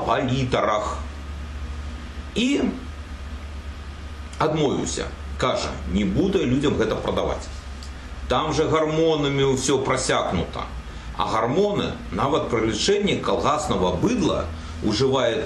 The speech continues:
толькі ў крайнім выпадку. А тут людзям прапанаваць для піль-, для павелічэння цыцок у баб? Так сорам сказаць,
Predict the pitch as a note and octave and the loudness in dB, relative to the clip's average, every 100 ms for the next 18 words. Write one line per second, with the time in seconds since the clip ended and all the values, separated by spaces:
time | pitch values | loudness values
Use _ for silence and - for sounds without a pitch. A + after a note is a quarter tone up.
0 | - F#3 G#3 A3+ A#3 - - A#2+ C3+ E3 | 0 4 4 4 2 2 2 2 2 0
1 | D#3+ C#3 - E2+ E2+ E2+ - - - - | 2 2 2 0 -2 -6 -8 -12 -14 -16
2 | - - - - A#3 C4 C4+ C4 C#4 C4 | -14 -12 -2 2 2 2 2 2 4 4
3 | B3+ G3+ G3+ G3 F#3 E3 D3 A2 G#2+ C3+ | 2 2 2 2 2 2 2 2 2 2
4 | D3+ D#3+ F3 - A#2+ A2+ B2 B2+ D#3+ E3+ | 2 2 0 -2 0 4 4 4 0 2
5 | F3 F3 F3 - F#3 D#3+ D3+ - D#3 E3+ | 2 2 0 2 2 2 0 0 2 2
6 | - D3+ C#3+ C#4 C4 - - - - - | 4 2 4 2 0 0 0 -2 -6 -10
7 | - - - - A#2 - F#3 F#3+ F#3 - | -12 -12 -10 -2 0 4 4 4 0 0
8 | F#3 D#3+ D#3+ F#2 - | 0 2 2 2 -4